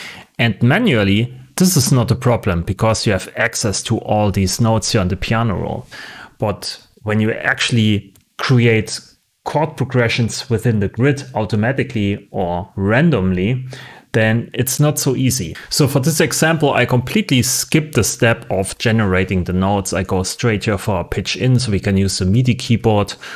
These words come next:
or the piano roll to actually, um, try this out. And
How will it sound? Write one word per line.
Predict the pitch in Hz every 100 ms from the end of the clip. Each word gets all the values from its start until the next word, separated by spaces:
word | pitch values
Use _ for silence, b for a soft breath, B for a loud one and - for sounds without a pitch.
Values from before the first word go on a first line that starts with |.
| B B -
or | 113 101
the | 101
piano | - 110 101 113 90
roll | 87 87 92
to | 92 87 95 B B B B B
actually, | - 92 - 101 92 95
um, | 90 87 85 85 98
try | - - 95
this | 90 92
out. | 101 92 92 - B B B B _
And | 117 113 110 113 113